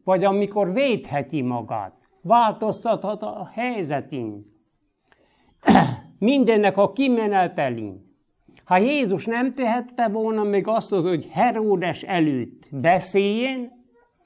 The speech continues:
vagy Heródes előtt betegeket meggyógyítsa. Gondoljátok meg, hogy milyen más kimenetele lett volna Jézusnak.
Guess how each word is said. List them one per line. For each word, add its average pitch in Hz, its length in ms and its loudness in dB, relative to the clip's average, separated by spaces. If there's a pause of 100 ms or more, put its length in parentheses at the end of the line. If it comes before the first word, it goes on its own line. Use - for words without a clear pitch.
(240)
vagy 214 240 2
Heródes 233 720 4
előtt 240 500 2 (1500)
betegeket 196 760 2
meggyógyítsa. 165 1160 0 (1300)
Gondoljátok 208 1200 0
meg, 220 220 -2
hogy 202 340 2 (560)
milyen 285 340 4
más 240 420 2
kimenetele 226 920 2
lett 240 400 2
volna 220 420 2
Jézusnak. 165 1000 -2